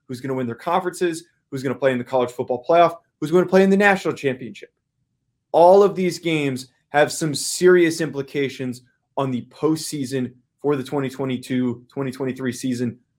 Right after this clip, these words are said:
of college football. We're gonna get into all of those. Before we do, I just wanna tell you folks about Bet Online, which is today's sponsor. If you're like me and you love betting on games and making them entertaining, I get into the weeds and I'll bet on, on Group of Five games. I'll bet on mac games for teams with losing records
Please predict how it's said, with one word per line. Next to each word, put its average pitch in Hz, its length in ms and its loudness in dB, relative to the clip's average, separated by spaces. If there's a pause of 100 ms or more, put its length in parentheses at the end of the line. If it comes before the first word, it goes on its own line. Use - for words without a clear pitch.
(140)
of 139 200 4
college 123 340 0
football. - 480 -6 (340)
We're 127 140 -4
gonna 135 140 0
get 139 220 -2
into 170 280 0
all 160 180 6
of 156 60 4
those. 156 360 2 (120)
Before 143 240 -8
we 143 80 -4
do, 156 120 -2
I 151 60 0
just 151 140 -8
wanna 208 100 -4
tell 190 160 0
you 175 80 -2
folks 175 300 -6
about 151 280 -2
Bet 151 200 2
Online, 143 400 -2
which 135 100 -6
is - 160 -20
today's 127 220 -2
sponsor. 151 640 -2 (500)
If - 100 -20
you're 170 100 4
like 196 160 6
me 175 200 0
and 190 80 0
you 160 80 0
love 151 180 0
betting 151 220 0
on 131 100 -6
games 143 320 -4
and 143 80 -8
making 147 240 -6
them 151 140 -6
entertaining, 143 680 -4 (320)
I 165 100 6
get 185 140 6
into 165 220 2
the 143 80 -4
weeds 151 340 0
and 143 100 -2
I'll 156 120 0
bet 156 160 2
on, 143 420 0
on 131 240 -4
Group - 240 -6
of - 60 -18
Five 147 280 2
games. 143 300 -4
I'll 139 140 -2
bet 147 120 0
on 131 140 -2
mac 147 260 -2
games 147 380 -8
for 135 260 -2
teams 147 320 -6
with 135 120 -12
losing 139 320 -4
records 151 480 0